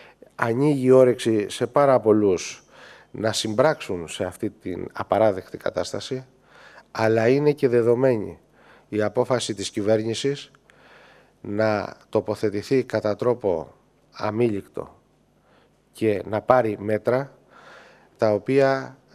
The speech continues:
ε, όχι μόνο έχουν νομοθετηθεί, αλλά θα συνεχίσουμε και να νομοθετούμε ακριβώς για να εξοπλίσουμε το νομοθετικό οπλοστάσιο με όλες τις δυνατότητες παρέμβασης. Σε αυτή την κατεύθυνση, λοιπόν, θέλω να σας πω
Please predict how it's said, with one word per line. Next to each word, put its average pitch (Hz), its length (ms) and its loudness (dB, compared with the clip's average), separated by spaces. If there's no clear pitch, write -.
ε, 98 600 -2
όχι 120 300 -4
μόνο 113 540 0
έχουν 107 300 -4
νομοθετηθεί, 101 840 -4
αλλά 107 280 0
θα 110 140 -8
συνεχίσουμε 110 800 -6
και - 100 -6
να 107 140 -2
νομοθετούμε 107 720 -2
ακριβώς 113 520 0
για 117 140 -2
να 113 80 0
εξοπλίσουμε 107 760 -2
το 110 120 -2
νομοθετικό 104 640 -4
οπλοστάσιο 110 720 0
με 107 460 0
όλες 120 380 2
τις 107 160 -6
δυνατότητες 104 680 0
παρέμβασης. - 760 -4
Σε - 200 -4
αυτή 107 180 0
την 123 120 -4
κατεύθυνση, 113 540 -2
λοιπόν, 104 280 -4
θέλω 110 160 -4
να 107 120 -4
σας 101 220 -8
πω - 200 -12